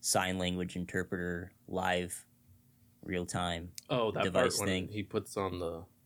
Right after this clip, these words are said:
Speaker 2: the earpiece. That
Speaker 1: Yeah.
Speaker 2: was cool, 'cause I was like, "How are they gonna talk?"
Speaker 1: Yeah, it really, like, cool timing to introduce it too, when you really wanna, like, dial in and hear the dialogue, so you don't have to,
Speaker 2: 'Cause
Speaker 1: like, read.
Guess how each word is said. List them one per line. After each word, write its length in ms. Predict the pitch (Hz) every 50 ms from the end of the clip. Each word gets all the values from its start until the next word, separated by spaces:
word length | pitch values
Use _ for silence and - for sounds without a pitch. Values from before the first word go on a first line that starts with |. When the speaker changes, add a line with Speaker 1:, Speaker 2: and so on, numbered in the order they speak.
| _ _ _ - -
Speaker 2:
the 100 | - -
earpiece. 540 | 104 101 - 120 117 123 131 - - - - -
That 120 | - -
Speaker 1:
Yeah. 180 | 104 101 98 98
Speaker 2:
was 140 | 104 101 -
cool, 360 | - - 95 92 92 92 95
'cause 140 | - 104 104
I 40 | 107
was 100 | 104 98
like, 140 | 104 101 - -
"How 140 | - 151
are 60 | 180 220
they 80 | 269
gonna 160 | 220 131 78
talk?" 520 | - - - - 113 117 - - - - - - _ -
Speaker 1:
Yeah, 260 | - 85 73 73 - -
it 80 | -
really, 160 | 147 196 196
like, 280 | 160 131 107 98 - -
cool 200 | - - 156 143
timing 400 | 127 - - 107 107 113 113 101
to 60 | 95 90
introduce 400 | 92 - - 95 95 90 - 92
it 80 | 87
too, 220 | - 104 95 95 90
when 100 | 90 90
you 100 | 90 90
really 160 | 92 90 87
wanna, 220 | 87 90 87 87
like, 280 | 87 85 85 87 90 90
dial 400 | - 90 90 90 90 90 90 90
in 140 | 90 90 90
and 300 | 85 82 80 87 98 - _ _ _ _ _ _ _ _ _ _ _ _ _ - - _ - _ _ _ _ _ _ _ - - - _ _ - _ - - -
hear 180 | - 110 104 98
the 100 | 92 90
dialogue, 580 | 87 87 87 87 90 87 87 85 85 85 80
so 80 | 80 82
you 60 | 85
don't 80 | 87 90
have 80 | 90
to, 80 | - 90
Speaker 2:
'Cause 80 | 87 85
Speaker 1:
like, 100 | 85 -
read. 420 | - 90 92 92 90 87 87 87